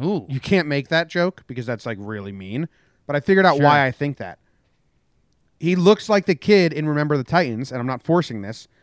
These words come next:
Speaker 2: when he goes, "Ooh, sunshine's from California." And then the racist
Speaker 1: Oh,
Speaker 2: white kid
Speaker 1: boy.
Speaker 2: comes up, and he's like, "Good talking to my girls."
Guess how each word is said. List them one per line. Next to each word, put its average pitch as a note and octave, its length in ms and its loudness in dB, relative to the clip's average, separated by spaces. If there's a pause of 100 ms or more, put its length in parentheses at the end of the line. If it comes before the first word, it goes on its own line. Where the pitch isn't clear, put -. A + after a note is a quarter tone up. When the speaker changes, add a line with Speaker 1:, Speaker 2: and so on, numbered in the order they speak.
(240)
Speaker 2:
when C#3 300 -4
he C3+ 80 -8
goes, B2+ 180 -6
"Ooh, G#3 420 -4
sunshine's F#3 460 -4
from D3+ 160 -6
California." D#3 1300 -2 (240)
And C3+ 80 -8
then C#3+ 140 -4
the C#3 60 -4
racist C3+ 440 -2
Speaker 1:
Oh, B2 40 -2
Speaker 2:
white D3+ 240 2
kid C3 160 -2
Speaker 1:
boy. A2+ 120 -6
Speaker 2:
comes A#2+ 260 -4
up, A#2+ 240 -4
and A#2+ 80 -8
he's A2+ 160 -8
like, A2+ 260 -10 (260)
"Good - 160 -2
talking D#3 300 4
to - 20 -6
my C#3+ 100 -2
girls." C3 600 0